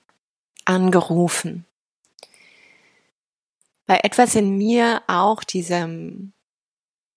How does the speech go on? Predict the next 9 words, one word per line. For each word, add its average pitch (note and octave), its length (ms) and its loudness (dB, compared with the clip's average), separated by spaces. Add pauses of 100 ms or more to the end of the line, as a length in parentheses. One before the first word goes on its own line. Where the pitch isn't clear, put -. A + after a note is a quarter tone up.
(220)
dieser E3+ 200 0
Spur A#3+ 300 2
von E3 420 -6
Neid F3+ 560 2
und E3 220 -10
Haben F#3 380 2
wollen E3 360 0
gefolgt E3+ 580 0
ist. - 380 -14